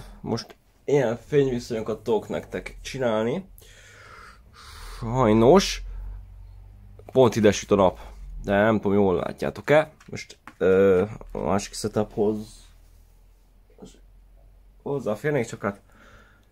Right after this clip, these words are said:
ö, most itt ez ilyen, próbáljuk ilyen természetes fények között csinálni. Na,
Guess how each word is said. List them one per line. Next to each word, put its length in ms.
ö, 300
most 480
itt 320
ez 140
ilyen, 300
próbáljuk 300
ilyen 140
természetes 520
fények 240
között 200
csinálni. 320
Na, 300